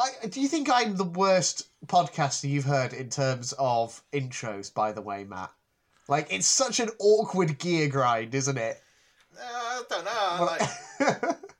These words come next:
Speaker 2: I think the week that I introed the pod was pretty bad.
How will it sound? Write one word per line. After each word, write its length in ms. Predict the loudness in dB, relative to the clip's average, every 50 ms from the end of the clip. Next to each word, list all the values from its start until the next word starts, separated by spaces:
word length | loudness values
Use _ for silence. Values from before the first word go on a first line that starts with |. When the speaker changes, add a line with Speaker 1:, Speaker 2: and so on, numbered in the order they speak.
| _ _ _ _ _ -12
Speaker 2:
I 20 | -8
think 140 | -8 -6 -6
the 80 | -6
week 300 | -4 -2 -2 -2 -4 -4
that 100 | -6 -6 -2 0
I 160 | 0 0 0
introed 480 | -2 -4 -8 -6 -4 -2 -2 -2 -4
the 80 | -8 -12
pod 260 | -10 -8 -8 -8 -8 -12
was 100 | -16 -20
pretty 240 | -14 -12 -12 -12 -12
bad. 300 | -8 -4 -2 -2 -2 -2